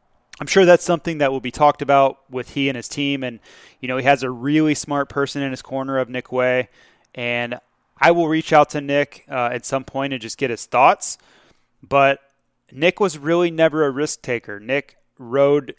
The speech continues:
in his zone of control where he was managing risk at all times and he was doing things and seeing things coming at him. He didn't crash a lot. He didn't take big chances. So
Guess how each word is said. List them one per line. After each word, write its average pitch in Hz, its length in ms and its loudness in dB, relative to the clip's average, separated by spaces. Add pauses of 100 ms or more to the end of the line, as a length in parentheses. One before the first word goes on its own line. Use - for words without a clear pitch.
in 151 200 -4
his 143 580 -2 (1040)
zone 151 340 0
of 151 140 -2
control 131 680 0
where 120 200 0
he 151 200 -6
was 147 460 -2
managing 139 580 -4
risk 135 300 -4
at 131 60 -2
all 127 100 2
times 135 280 -4
and 113 120 -16
he 143 160 -6
was 143 160 -6
doing 143 280 -6
things 139 380 -8
and 120 180 -14
seeing 156 360 -4
things 143 260 -8
coming 139 300 -6
at 131 200 2
him. 131 160 -2 (400)
He - 140 -12
didn't 143 220 0
crash 143 400 4
a 143 80 0
lot. 139 320 6
He 104 120 -20
didn't 120 220 -8
take 143 240 -2
big 156 160 -4
chances. 139 720 -4 (400)
So 131 340 0